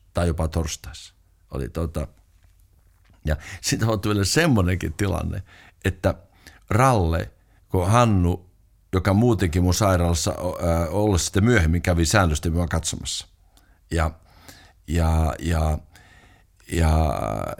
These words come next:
niin, mut siltä kriittistä vähän aikaan Hannu oli harjoittamassa kahdeksankymmentä, ää,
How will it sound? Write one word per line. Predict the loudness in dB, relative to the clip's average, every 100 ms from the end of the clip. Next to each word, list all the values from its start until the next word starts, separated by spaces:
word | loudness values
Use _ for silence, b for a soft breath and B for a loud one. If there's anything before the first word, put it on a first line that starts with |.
| -2
niin, | 0
mut | 2 0
siltä | -2 0 0
kriittistä | 2 2 2 2
vähän | 2 4 4
aikaan | 4 4 4
Hannu | 4 4 4
oli | 4
harjoittamassa | 4 2 0 -2 0 0
kahdeksankymmentä, | 2 2 2 -2 -2 0 -2
ää, | -2